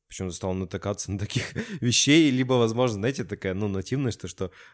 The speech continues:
э, люди, э, которым я в соцсетях, у них появляются дети, они начинают увлекаться детской психологией, вот это всё начинает и на тебя как-то лезть, затрагивать.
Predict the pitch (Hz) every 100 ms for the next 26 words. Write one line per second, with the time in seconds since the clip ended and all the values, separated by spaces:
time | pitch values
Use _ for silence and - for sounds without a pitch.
0 | - 101 92 98 113 123 113 104 98 95
1 | 92 90 87 87 82 80 101 92 92 -
2 | 95 92 87 135 - 101 - 101 92 87
3 | 87 95 123 95 90 87 85 - 87 92
4 | 90 90 87 - 90 - - - - 90
5 | 113 127 92 82 92 90 - 90 85 -
6 | 82 80 90 90 90 123 127 101 - 90
7 | 92 87 85 80 90 82 82